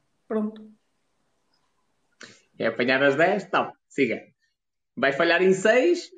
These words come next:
Speaker 2: mas as
Speaker 1: Se
Speaker 2: quatro
Speaker 1: eu, se eu pegar em mil euros
Speaker 2: Sim.
Speaker 1: e comprar cem euros da ação de cada uma destas dez mais que estejam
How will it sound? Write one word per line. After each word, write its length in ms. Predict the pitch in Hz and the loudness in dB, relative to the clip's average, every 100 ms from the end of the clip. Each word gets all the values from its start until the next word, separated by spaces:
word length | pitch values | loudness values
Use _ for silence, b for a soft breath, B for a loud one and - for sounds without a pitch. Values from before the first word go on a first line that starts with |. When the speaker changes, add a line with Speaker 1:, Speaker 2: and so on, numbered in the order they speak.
| _ | _
Speaker 2:
mas 160 | 202 196 | -6 -4
as 120 | 196 | -6
Speaker 1:
Se 60 | - | -2
Speaker 2:
quatro 340 | 202 202 202 | 6 6 6
Speaker 1:
eu, 60 | 196 | -2
se 160 | - | -6
eu 140 | 185 - | -6 0
pegar 260 | 220 226 | 4 4
em 60 | 233 | 2
mil 260 | 233 208 | 0 -2
euros 320 | 165 113 98 - | -2 -4 -8 -10
Speaker 2:
Sim. 200 | 160 165 - | -10 -12 -16
Speaker 1:
e 100 | 160 | -10
comprar 480 | 175 170 180 175 | -8 -6 -4 -6
cem 360 | 165 - 208 214 | -6 -6 -4 -4
euros 240 | 170 143 | -4 -6
da 140 | 143 160 | -4 -6
ação 420 | 160 - 151 123 | -6 -8 -8 -10
de 60 | 123 | -12
cada 280 | 135 127 | -10 -8
uma 420 | 120 107 101 104 - _ - | -10 -10 -12 -16 -20 _ -10
destas 480 | 127 139 - 135 117 | -6 -6 -8 -10 -8
dez 520 | 107 104 98 - - _ _ - | -8 -8 -8 -14 -18 _ _ -12
mais 720 | 131 147 139 117 104 - - _ _ _ | -6 -2 -2 -4 -8 -16 -20 _ _ _
que 60 | - | -18
estejam 680 | - 156 139 123 101 - | -6 0 0 -2 -8 -12